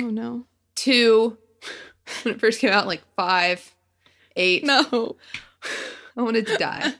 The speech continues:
Speaker 1: <laughs>
Speaker 2: There's a couple,
Speaker 1: Like
Speaker 2: like, our age felt a little better, but it's, it is cool, though, because there is, like, a whole new generation of people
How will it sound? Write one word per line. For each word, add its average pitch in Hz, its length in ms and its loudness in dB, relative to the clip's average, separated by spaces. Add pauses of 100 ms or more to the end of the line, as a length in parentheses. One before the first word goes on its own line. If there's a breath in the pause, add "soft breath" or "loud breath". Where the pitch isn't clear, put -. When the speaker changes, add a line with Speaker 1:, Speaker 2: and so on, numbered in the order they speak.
(540 loud breath)
Speaker 1:
<laughs> - 680 -14
Speaker 2:
There's 415 220 6
a 359 60 4
couple, 277 280 4
Speaker 1:
Like 269 120 6
Speaker 2:
like, 175 380 0
our 175 140 -2
age 170 540 -6 (200)
felt 196 140 -4
a - 40 -6
little 170 160 -4
better, 170 360 -8 (120)
but 90 220 -14 (1080)
it's, 277 160 2
it 381 160 6
is 440 120 10
cool, 349 220 2
though, 233 160 6
because 214 400 2
there 214 160 2
is, 202 140 0
like, 196 140 0
a 190 60 0
whole 208 160 0
new 190 160 0
generation 175 600 -4
of 165 300 -6 (200)
people 170 580 -6